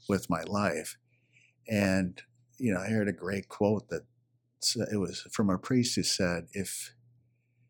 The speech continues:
if you wanna live your life for God and live your life for the world, I'll show you somebody who's miserable." And I thought,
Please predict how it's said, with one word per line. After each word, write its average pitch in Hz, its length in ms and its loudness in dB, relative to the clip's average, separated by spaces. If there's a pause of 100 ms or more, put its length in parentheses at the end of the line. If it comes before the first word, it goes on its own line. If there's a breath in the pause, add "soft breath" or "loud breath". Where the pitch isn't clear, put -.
(880)
if 95 160 -8
you 95 120 2
wanna 113 520 6 (300)
live 107 220 4
your 98 180 4
life 95 280 4
for 92 180 -2
God 90 560 0 (160)
and 95 320 0 (500)
live 95 240 -2
your 87 160 0
life 90 260 -2
for - 180 -8
the 85 100 -6
world, 87 400 -6
I'll 85 140 -8
show 90 300 -2
you 85 240 -8
somebody 85 640 -4 (160)
who's 87 220 -4
miserable." - 720 -6 (1040 soft breath)
And 98 460 4 (1700)
I 101 80 0
thought, 104 380 4